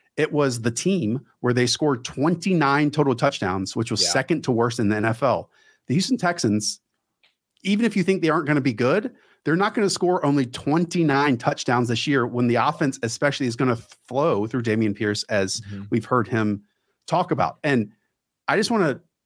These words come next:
Speaker 1: put into context what you said of Dameon Pierce now being ranked as your running back twelve.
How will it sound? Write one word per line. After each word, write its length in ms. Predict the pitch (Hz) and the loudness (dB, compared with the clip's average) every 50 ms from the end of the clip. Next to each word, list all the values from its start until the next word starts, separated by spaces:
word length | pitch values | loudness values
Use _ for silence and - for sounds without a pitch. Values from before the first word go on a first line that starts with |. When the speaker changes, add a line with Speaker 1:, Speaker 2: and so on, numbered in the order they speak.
| _ _ _ _ _ _ _ - | _ _ _ _ _ _ _ -4
Speaker 1:
put 100 | 180 180 | 0 0
into 160 | 208 170 123 | 0 0 -2
context 500 | 117 - - 135 151 151 - 127 117 - | -4 -2 0 0 0 2 0 -2 0 -2
what 120 | 131 110 | -2 -2
you 80 | 120 110 | -2 -2
said 260 | - - 117 113 117 | 0 0 2 2 2
of 500 | 127 - 110 107 104 98 101 107 - - _ _ - | 0 -2 -2 -2 -2 -4 -8 -12 -20 -20 _ _ -4
Dameon 220 | - 123 120 117 | -2 0 0 0
Pierce 180 | - 127 120 120 | 0 -2 -2 0
now 140 | 120 107 113 | 0 0 2
being 200 | 113 120 117 107 | 2 0 0 0
ranked 360 | 95 98 101 110 123 120 - - - | -2 -2 -2 -2 -2 -4 -10 -8 -6
as 240 | 117 101 95 92 - | -4 -4 -4 -2 -2
your 140 | 107 101 98 | -4 -2 0
running 240 | 104 98 107 113 | 0 0 0 0
back 320 | 104 101 95 95 95 - _ _ _ | 0 0 0 0 -2 -6 _ _ _
twelve. 500 | - - 98 95 95 120 160 170 165 | -6 -2 0 2 2 2 0 -2 -6